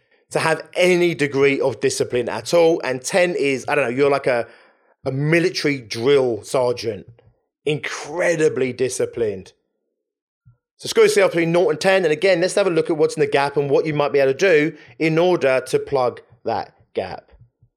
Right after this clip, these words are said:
So number one, I'm here to say again,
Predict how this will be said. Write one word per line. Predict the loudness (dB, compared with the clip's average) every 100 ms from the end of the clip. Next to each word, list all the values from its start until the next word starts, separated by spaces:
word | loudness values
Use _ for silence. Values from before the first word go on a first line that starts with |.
| _ _ _ _ _ _ _ _ _
So | 0
number | 4 6
one, | 4 2 -2
I'm | -4
here | -2 -2
to |
say | -2
again, | 0 2 2 2